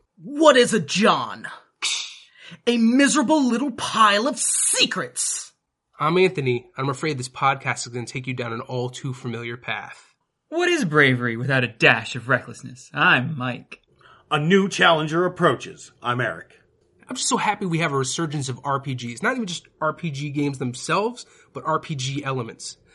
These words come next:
Speaker 2: I mean, great examples being the remaster of Dragon's Dogma.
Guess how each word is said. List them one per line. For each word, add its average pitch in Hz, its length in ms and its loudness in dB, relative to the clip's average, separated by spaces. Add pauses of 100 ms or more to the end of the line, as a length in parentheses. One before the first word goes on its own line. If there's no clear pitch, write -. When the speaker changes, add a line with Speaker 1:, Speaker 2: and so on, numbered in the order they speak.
(140)
Speaker 2:
I 151 60 -6
mean, 135 140 -2
great 160 220 2
examples 147 440 -2
being 139 540 -2
the 127 380 -2
remaster 143 760 0
of 131 80 -6
Dragon's 127 420 -2
Dogma. 135 520 -4